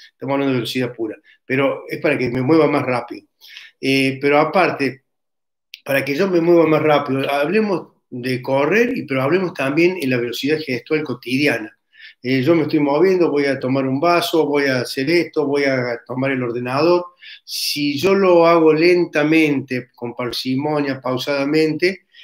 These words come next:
la coordinación, mis neuronas, todo, se van a adaptar a ese movimiento lento, ¿sí? Si yo lo hago rápido, en algún momento me equivoco, puedo tropezar un poquito,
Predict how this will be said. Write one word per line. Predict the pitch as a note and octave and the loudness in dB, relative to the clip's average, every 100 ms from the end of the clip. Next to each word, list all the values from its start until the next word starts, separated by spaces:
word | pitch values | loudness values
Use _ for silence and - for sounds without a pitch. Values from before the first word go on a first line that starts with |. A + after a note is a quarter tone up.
| _ - | _ -2
la | F3 F#3 | -2 2
coordinación, | D#3+ C#3+ C#3 C3 C3+ C3+ C3+ A#2+ A2 A2 | 2 2 0 0 -2 -4 -4 -6 -6 -2
mis | D#3+ E3 | 2 2
neuronas, | D3 C3+ C3+ C3+ C3 C3+ C3 | 2 0 0 0 0 -2 -2
todo, | F3 F3 F#3 F#3+ _ - | 0 2 2 -4 _ -10
se | C#3+ | -2
van | D#3 | 2
a | |
adaptar | D3 C#3 C3+ D#3+ D#3+ | 2 2 0 -2 -2
a | C3 C#3 | -2 -2
ese | C#3+ C#3+ | -2 -2
movimiento | B2 A#2 A#2+ C3 C3+ B2+ B2 | -4 -2 -2 0 -2 -2 -2
lento, | B2 G#2+ G2 - _ - | -2 -4 -10 -20 _ -20
¿sí? | - E3 - - - | -10 -10 -12 -20 -20
Si | - B2 | -12 0
yo | D#3+ | 4
lo | F3+ F#3 | 6 6
hago | F3 D3+ | 8 6
rápido, | D3+ E3+ D#3 D#3 E3 G#3+ - - | 4 2 2 2 2 0 -10 -10
en | B2+ | -4
algún | C#3+ | -2
momento | D3+ D#3 E3+ D#3+ | 0 0 0 -2
me | B2+ | -4
equivoco, | - B2 D3 E3 D#3+ - | -8 -2 2 2 2 -4
puedo | C#3 C#3 B2+ A#2+ A2 _ - - | -2 -2 -2 -4 -8 _ -20 -16
tropezar | A2+ A2 A2 G#2+ B2+ | -14 -8 -8 -6 -6
un | A#2 | -6
poquito, | - A2+ A#2 F3 E3+ - D3+ | -8 -8 -4 -4 -2 -2 -2